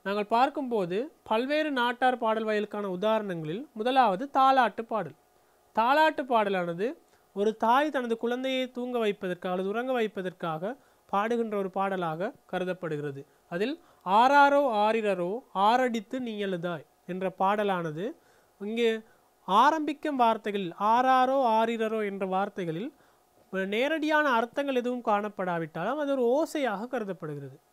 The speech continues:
குழந்தையை உறங்க வைப்பதற்காக ஒரு ஓசையை எழுப்பி "ஆரடித்து நீ எழுதாய்" என்ற சொற்பதங்களானது இந்த மலையகத்துக்கென்று ஒரு தனித்துவமான ஒரு அமைப்பை அல்லது தமிழகத்தின் ஒரு தனித்துவமான கட்டமைப்பில் உருவான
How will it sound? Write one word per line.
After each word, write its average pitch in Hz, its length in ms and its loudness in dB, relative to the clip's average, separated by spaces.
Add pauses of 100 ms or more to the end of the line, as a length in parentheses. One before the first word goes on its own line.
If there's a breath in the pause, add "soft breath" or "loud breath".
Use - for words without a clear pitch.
(200)
குழந்தையை 233 400 -2
உறங்க 208 280 -4
வைப்பதற்காக 190 640 -6 (480 soft breath)
ஒரு 214 220 4
ஓசையை 277 480 0
எழுப்பி 196 440 -2 (440 soft breath)
"ஆரடித்து 254 640 0
நீ 269 180 -8
எழுதாய்" 196 480 -4 (360)
என்ற 190 180 -4
சொற்பதங்களானது 190 920 -4 (420 soft breath)
இந்த 202 200 -4
மலையகத்துக்கென்று 277 960 -2
ஒரு 262 260 2
தனித்துவமான 240 640 -4 (160)
ஒரு 208 160 -2
அமைப்பை 190 420 -6 (580)
அல்லது 208 260 0
தமிழகத்தின் 285 640 -4
ஒரு 254 140 0
தனித்துவமான 226 680 -4
கட்டமைப்பில் 202 540 -6
உருவான 190 320 -4